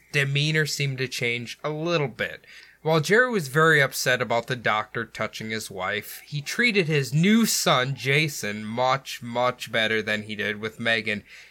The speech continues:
He would take Jason with him when he was running errands. He wanted to teach Jason to be as electronically and mechanically as cl-, inclined as he was, basically attempt to create a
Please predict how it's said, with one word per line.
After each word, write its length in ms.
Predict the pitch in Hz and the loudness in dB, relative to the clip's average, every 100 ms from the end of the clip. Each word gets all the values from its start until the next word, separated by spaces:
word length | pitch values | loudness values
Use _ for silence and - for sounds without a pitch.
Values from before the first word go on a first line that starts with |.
| _ | _
He 160 | - | -6
would 160 | 117 113 | -6 -4
take 240 | 127 117 | -2 -2
Jason 460 | - 117 113 - 107 | -2 -2 -2 -6 -4
with 220 | 135 143 | -2 0
him 200 | 165 156 | 2 2
when 120 | 135 | 0
he 80 | 120 | 0
was 140 | 113 113 | -2 -4
running 300 | 113 107 113 | -4 -2 0
errands. 540 | 180 208 202 190 - - - _ | 4 4 4 0 -6 -16 -20 _
He 120 | 147 | -2
wanted 320 | 147 151 143 | 2 4 2
to 60 | - | 0
teach 280 | 156 147 - | -2 -2 0
Jason 400 | 139 135 - 143 | 0 0 0 -2
to 140 | - | -2
be 420 | 123 110 180 170 139 | -4 0 2 2 0
as 340 | 120 110 113 | 2 2 0
electronically 880 | 120 117 117 - 131 135 131 139 135 | -4 -2 -2 -2 0 0 -2 -2 -2
and 220 | 120 113 | 0 0
mechanically 720 | 113 113 - 151 160 143 123 117 | -2 -4 -2 0 0 -2 -4 -4
as 140 | - | -6
cl-, 160 | - - | -10 -12
inclined 600 | - 139 123 - 120 120 | -8 -8 -6 -2 0 0
as 300 | 110 113 104 - | 0 -2 -2 -4
he 220 | 233 269 | -2 0
was, 380 | 147 117 123 - | 2 2 2 0
basically 480 | 120 113 - 123 | -2 -2 -4 -4
attempt 340 | 113 - 123 117 | -4 -4 -6 -6
to 60 | |
create 320 | 127 - 120 113 | -10 -2 -2 0
a 260 | 107 107 | -2 -2